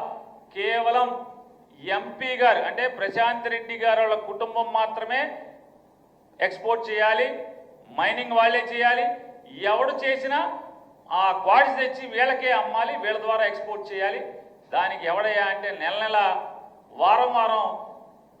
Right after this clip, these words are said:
అమ్మగారి దగ్గర నుంచి, మహాతల్లి గారి దగ్గర నుంచి ఈ రాష్ట్ర మైనింగ్ శాఖ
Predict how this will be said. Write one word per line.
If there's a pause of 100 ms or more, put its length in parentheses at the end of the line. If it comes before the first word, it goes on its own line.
అమ్మగారి
దగ్గర
నుంచి,
మహాతల్లి
గారి
దగ్గర
నుంచి (1500)
ఈ
రాష్ట్ర
మైనింగ్
శాఖ